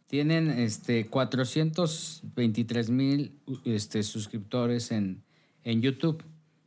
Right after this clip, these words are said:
Lo mismo que tiene Gustavo Adolfo Infante, más o menos. Y entonces, nuestro querido Pablo Castro, presidente del Paseo de las Estrellas, le dio una estrellota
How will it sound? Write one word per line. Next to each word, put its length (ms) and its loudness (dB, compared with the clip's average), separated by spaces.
Lo 140 0
mismo 280 2
que 120 -2
tiene 180 2
Gustavo 360 0
Adolfo 280 2
Infante, 420 0
más 160 -4
o 40 -2
menos. 440 -2
Y 120 -2
entonces, 580 0
nuestro 380 0
querido 340 2
Pablo 320 0
Castro, 340 0
presidente 380 0
del 60 -4
Paseo 200 0
de 80 2
las 140 0
Estrellas, 540 0
le 200 2
dio 280 2
una 240 0
estrellota 680 -4